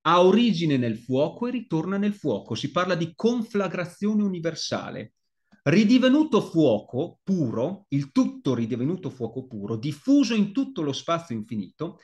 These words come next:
avviene poi una palingenesi,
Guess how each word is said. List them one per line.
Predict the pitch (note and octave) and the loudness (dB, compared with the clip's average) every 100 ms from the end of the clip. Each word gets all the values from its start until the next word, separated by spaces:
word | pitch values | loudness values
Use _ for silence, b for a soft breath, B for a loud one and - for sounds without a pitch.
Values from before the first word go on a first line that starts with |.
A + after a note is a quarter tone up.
| b b b | b b b
avviene | D3+ D#3+ C#4 B3 | -4 0 0 -2
poi | A3 A3 | -2 -2
una | G#3+ F#3+ E3 | -2 -4 -4
palingenesi, | A3+ A#3 G#3+ G3+ E3 A#2+ G2+ F#2 F#2+ F2+ F#2+ F#2 | -4 -2 0 -2 -2 -4 -6 -6 -10 -12 -14 -16